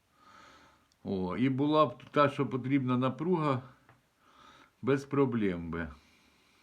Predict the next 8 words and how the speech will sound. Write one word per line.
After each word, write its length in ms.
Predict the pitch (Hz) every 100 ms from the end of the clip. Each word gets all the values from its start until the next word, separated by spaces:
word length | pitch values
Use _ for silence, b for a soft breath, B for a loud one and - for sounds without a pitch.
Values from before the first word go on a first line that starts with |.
| b b - b b b b b b _
А, 500 | - 98 92 85 80
холодна 720 | 78 202 220 196 160 117 120
повністю, 680 | 117 147 135 120 113 110 - -
повністю 600 | 147 131 123 - - 120 123
нічого 500 | 139 139 - 143 120
навіть 600 | 117 123 113 101 - - - b b b b b
не 140 | 107 117
гріється. 840 | 139 165 165 156 - 151 147